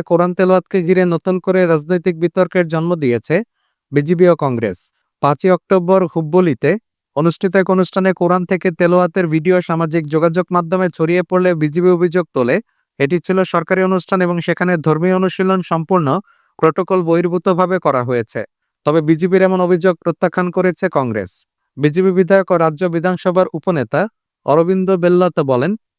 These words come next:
এটা সরকারি অনুষ্ঠান ছিল, সেখানে কিভাবে একজন ইমামকে ডেকে কোরআন তেলাওয়াত করানো হলো? কংগ্রেসের পতাকা লাগানো ছিল, সরকারি কর্মকর্তারা কংগ্রেস কর্মীর মতো আচরণ করছিলেন। তিনি সামাজিক যোগাযোগ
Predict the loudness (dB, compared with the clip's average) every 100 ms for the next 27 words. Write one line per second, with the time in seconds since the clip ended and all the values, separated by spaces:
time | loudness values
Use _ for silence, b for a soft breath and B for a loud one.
0 | _ -4 -2 0 0 0 0 0 -2 -4
1 | -4 -2 -4 -6 _ _ _ 0 0 0
2 | -2 0 2 0 0 0 2 2 0 0
3 | 0 2 0 0 0 0 0 2 0 0
4 | -2 0 -2 -4 -4 -6 -10 _ _ -2
5 | 0 -2 -2 -2 0 0 0 0 0 0
6 | -2 -2 0 0 0 _ _ _ -6 -2
7 | 0 0 0 0 0 0 0 2 2 2
8 | 0 -2 -2 -2 -2 0 2 2 2 0
9 | 0 -2 -2 -4 -6 -4 -4 -4 -8 _
10 | _ -2 0 0 0 0 -2 0 0 0
11 | 0